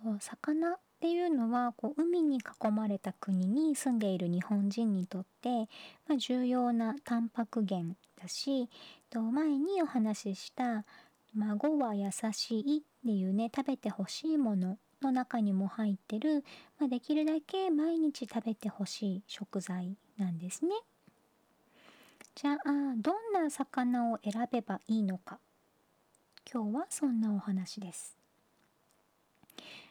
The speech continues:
まず一番簡単なのは、大きい魚よりも小さい魚を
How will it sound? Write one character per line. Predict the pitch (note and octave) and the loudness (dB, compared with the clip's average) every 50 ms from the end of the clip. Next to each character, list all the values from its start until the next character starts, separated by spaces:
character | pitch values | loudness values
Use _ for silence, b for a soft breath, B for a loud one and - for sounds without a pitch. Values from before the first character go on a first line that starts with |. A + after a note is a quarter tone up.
| B B - | B B -2
ま | D4 D#4 D4 | -2 -2 -2
ず | - - C#4 C4 B3+ B3+ A#3+ - | -2 -2 0 0 2 0 0 -2
一 | - - - - - C#4+ | -6 -12 -8 -8 -6 -4
番 | - F#4 F#4 F#4 F#4 F4 | -2 -2 -2 -2 -2 -6
簡 | - - E4+ E4+ F4 F4 - - | -4 -2 -2 -2 -2 -4 -4 -4
単 | F4+ F4 F4 F4 F4 | -2 0 0 0 0
な | F4 F4+ | 2 2
の | E4 C4+ A#3 A3 G#3+ | 2 2 2 2 2
は、 | A#3 B3 B3+ A#3 G#3+ G3+ - _ b b b b b b b b b b _ _ - | 2 2 0 0 -2 -4 -6 _ b b b b b b b b b b _ _ -2
大 | D4 E4+ F4 F4+ E4 | 0 2 2 0 -2
き | - - - G4 G4 | -4 -4 -2 0 0
い | F#4 | 0
魚 | - - C#4 - - - A#3+ A#3 A#3 A3+ | -2 -2 -4 -4 -2 0 2 2 2 2
よ | A3 G#3+ G3+ | 2 2 0
り | F#3+ G3+ G3+ | 0 0 0
も | G#3 B3+ D4+ E4 D#4 C#4 B3 - _ _ | 0 2 4 4 2 2 0 -4 _ _
小 | - - E4+ F4+ F#4 F#4 | -8 -4 -4 -4 -4 -4
さ | - - G4+ G4 | -4 -4 -2 -2
い | F#4+ F4+ | -2 -2
魚 | - - C4+ - - - A3+ G#3+ G#3 G#3 G3+ | -2 -4 -4 -4 -2 0 2 2 2 2 2
を | G3 - | 0 -2